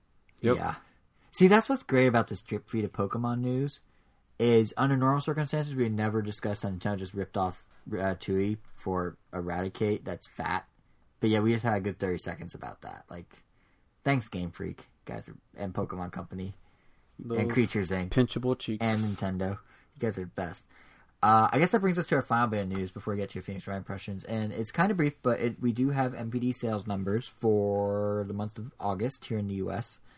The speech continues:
Speaker 2: It's, I, kinda the definition of a mixed bag. <laughs> On the upside, on an industry level, things were up by a whopping one percent. You can thank the, uh, new Xbox One S for that, as well as No Man's Sky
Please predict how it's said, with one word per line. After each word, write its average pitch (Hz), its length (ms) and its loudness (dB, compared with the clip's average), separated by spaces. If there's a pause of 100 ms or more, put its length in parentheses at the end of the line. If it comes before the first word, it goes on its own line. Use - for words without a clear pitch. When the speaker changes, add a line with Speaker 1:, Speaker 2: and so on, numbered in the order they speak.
(300)
Speaker 2:
It's, - 640 -2 (840)
I, 85 280 -4 (200)
kinda 131 340 0
the 143 100 0
definition 135 520 2
of 120 100 0
a 117 60 0
mixed 110 260 -4
bag. - 360 -10 (300)
<laughs> 110 220 6
On 131 200 8
the 131 120 4
upside, 151 800 4
on 113 160 2
an 98 100 -2
industry 131 400 0
level, 95 280 0
things 101 260 -4
were 104 120 -8
up 107 260 -4
by 101 140 0
a 92 100 -2
whopping 95 600 -4
one 104 280 -2
percent. 104 520 -6 (400)
You 113 80 -2
can 110 200 0
thank 107 320 -2
the, 104 240 0
uh, 92 440 -2 (140)
new 104 600 0
Xbox 95 460 -6
One 92 180 -6
S 123 220 -2
for 123 160 0
that, 120 340 0
as 98 200 -6
well 98 440 0
as 95 300 -4
No 101 180 -2
Man's 95 300 -6
Sky 98 640 -4